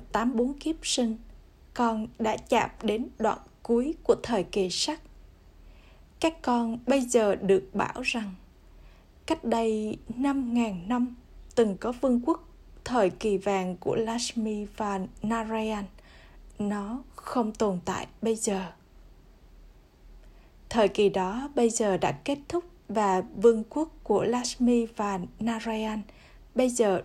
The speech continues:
đang được thiết lập một lần nữa. Điều này bây giờ có trong trí tuệ của các con. Các con đang nỗ lực cho điều này. Những điều này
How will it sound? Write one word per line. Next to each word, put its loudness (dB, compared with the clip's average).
đang -2
được 2
thiết -6
lập 0
một -2
lần -4
nữa. -6
Điều 4
này 2
bây 4
giờ 2
có -2
trong 0
trí -2
tuệ 2
của -2
các -6
con. -4
Các 0
con 0
đang 4
nỗ 0
lực -2
cho 0
điều 2
này. -4
Những 4
điều 0
này -2